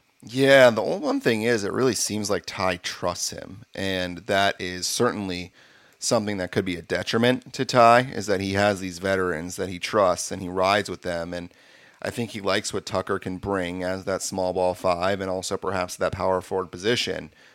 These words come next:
Um, and to shout out Adam Osland again, P J Tucker next to Zoo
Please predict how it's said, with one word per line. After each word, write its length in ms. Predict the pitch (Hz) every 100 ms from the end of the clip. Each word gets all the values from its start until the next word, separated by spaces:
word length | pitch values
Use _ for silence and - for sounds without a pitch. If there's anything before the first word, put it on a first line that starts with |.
| _ -
Um, 320 | 95 87 85
and 360 | - 95 90 85
to 120 | - 101
shout 360 | - 101 95
out 200 | 95 95
Adam 260 | 95 95 95
Osland 420 | 95 90 92 85
again, 480 | 87 113 123 85 87
P 180 | 110 110
J 180 | 107
Tucker 360 | 95 101 98 98
next 260 | 90 - -
to 120 | 92
Zoo 500 | 90 117 101 92